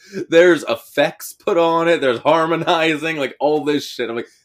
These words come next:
"This is a radio ready song. This is not you playing it in your garage."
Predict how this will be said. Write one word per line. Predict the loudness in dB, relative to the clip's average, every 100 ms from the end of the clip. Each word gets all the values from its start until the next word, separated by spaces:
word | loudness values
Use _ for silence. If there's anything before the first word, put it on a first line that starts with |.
| -2
"This | 0
is | 0 0
a | 0
radio | 2 0 2 2 2 2
ready | 2 0 -2
song. | -6 -4 -4 -4 -8
This | -10 -10
is | -10 -6
not | -4 -4 -6
you | -14
playing | -6 -4 -4
it | -4 -8
in | -12
your | -14
garage." | -10 -10 -10 -14 -18 -20